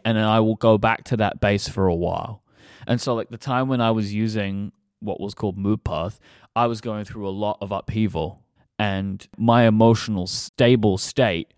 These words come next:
was unstable. I was, I'm very unhappy. And so I would have moments of happiness, but go back to a non-happy state, right? And I think maybe there are, there are lots of people like me where, like, there can be something going on in my life that will change my kind of just, like, standard emotion.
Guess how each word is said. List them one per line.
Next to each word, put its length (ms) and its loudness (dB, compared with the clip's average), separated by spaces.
was 200 4
unstable. 680 0
I 80 0
was, 260 -6
I'm 140 -4
very 240 2
unhappy. 460 -4
And 180 2
so 460 2
I 160 4
would 200 2
have 240 2
moments 320 2
of 80 -6
happiness, 420 0
but 140 -6
go 160 6
back 380 0
to 420 0
a 80 -6
non-happy 480 -2
state, 360 -8
right? 260 -4
And 160 -2
I 100 0
think 500 -8
maybe 380 2
there 220 6
are, 140 6
there 140 2
are 40 4
lots 240 4
of 60 -6
people 200 4
like 160 0
me 200 -6
where, 180 -6
like, 180 -8
there 140 2
can 120 0
be 60 2
something 320 0
going 180 6
on 120 4
in 100 4
my 140 -4
life 260 -10
that 180 -6
will 300 -8
change 320 -4
my 320 -2
kind 180 0
of 100 -4
just, 200 -6
like, 160 -8
standard 480 -4
emotion. 500 0